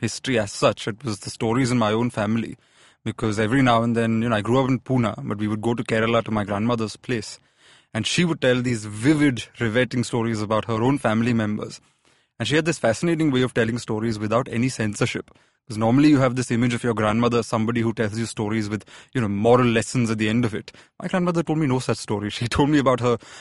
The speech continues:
uncles and how many illegitimate children they had, how many wives they married, how they discarded their wives, how the system there worked, you know, how when she was growing up, what the agrarian economy was. These were the things I, I grew up listening to.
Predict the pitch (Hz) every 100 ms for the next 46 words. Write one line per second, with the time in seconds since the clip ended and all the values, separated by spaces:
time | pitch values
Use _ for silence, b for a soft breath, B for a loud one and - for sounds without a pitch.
0 | B B 127 143 131 139 135 120 117 120
1 | 120 131 113 - 151 147 131 - 131 117
2 | 135 127 120 117 110 107 107 107 117 123
3 | 107 117 107 117 113 107 107 110 113 117
4 | 107 - 120 113 113 113 107 110 107 -
5 | B B B - 127 135 120 131 - 135
6 | 123 117 110 110 107 135 110 110 123 131
7 | 120 120 123 113 113 113 113 - - B
8 | B B 117 117 120 104 123 131 127 117
9 | - 117 123 120 104 107 101 107 139 135
10 | 127 113 123 120 117 110 110 104 104 113
11 | 104 113 - 165 135 104